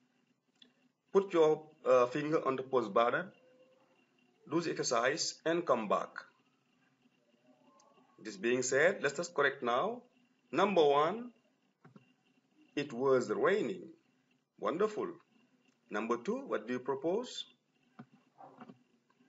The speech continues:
They were fishing in the river. Number three,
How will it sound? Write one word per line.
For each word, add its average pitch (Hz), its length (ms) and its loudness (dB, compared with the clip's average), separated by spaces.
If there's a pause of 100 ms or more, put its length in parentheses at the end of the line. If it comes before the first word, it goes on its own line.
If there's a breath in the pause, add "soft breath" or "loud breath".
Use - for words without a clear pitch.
(1000)
They 143 160 6
were 170 240 6
fishing 165 720 0
in 135 180 0
the 117 160 2
river. 107 420 -2 (1700)
Number 110 320 -2
three, 190 460 -4